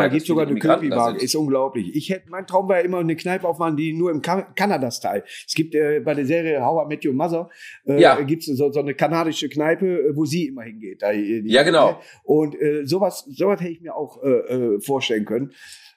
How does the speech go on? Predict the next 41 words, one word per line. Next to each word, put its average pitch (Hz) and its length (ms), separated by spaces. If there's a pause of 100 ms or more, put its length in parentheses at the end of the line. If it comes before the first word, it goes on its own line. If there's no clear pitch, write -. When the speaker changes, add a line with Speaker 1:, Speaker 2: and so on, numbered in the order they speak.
(100)
Speaker 2:
Äh, 139 260
mal, 135 380
aber, 139 520
ähm, 120 420 (100)
naja, 151 300
jetzt 135 220
fangen 190 160
wir 165 80
erstmal 160 260
wieder 143 160
mit 135 160
einer 135 160
normalen, 139 320
die 139 140
heißt 143 180
Zum 139 180
Hocker, 165 220
die 156 140
Kneipe, 151 440 (380)
und, 139 480
äh, 123 140
mit 135 180
Comedy-Auftritten, 139 920
da 113 100
drehen 143 220
wir 135 60
den 135 120
Podcast 170 480
drin 131 340
und, 120 320
äh, 120 440
da, 123 340 (100)
da 123 140
freue 127 220
ich 98 40
mich 95 100
erstmal - 260
drauf. - 280 (500)
Speaker 1:
Ah, 110 120
das 110 160
war 104 100